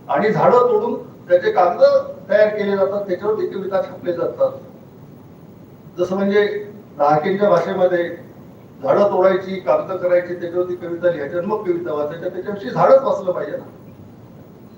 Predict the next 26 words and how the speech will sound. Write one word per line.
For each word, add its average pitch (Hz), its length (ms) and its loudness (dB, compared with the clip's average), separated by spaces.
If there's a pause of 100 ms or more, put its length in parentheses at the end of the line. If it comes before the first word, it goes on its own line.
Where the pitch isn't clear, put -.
(1800)
म्हणजे 208 160 -4
हे 294 240 4
जे 359 60 2
काही 359 180 -2
नातं 311 280 2
आहे 254 220 2
माझं, - 300 6
माझ्या 240 220 2
पर्यावरणाशी 247 680 0
माझं 247 280 -4
नातं 247 300 -6
काय, 156 260 0
माझ्या 208 220 2
संस्कृतीशी 226 600 -2
माझं 202 280 -4
नातं 214 240 -6
नेमकं 233 280 -2
कशा 269 240 0
पद्धतीचं 175 600 -4
आहे, - 320 -8 (1400)
आणि 285 180 0
त्यातून 277 260 4
मग 302 220 0
काही 285 160 -4
फार 254 140 0
अतिशय 247 480 0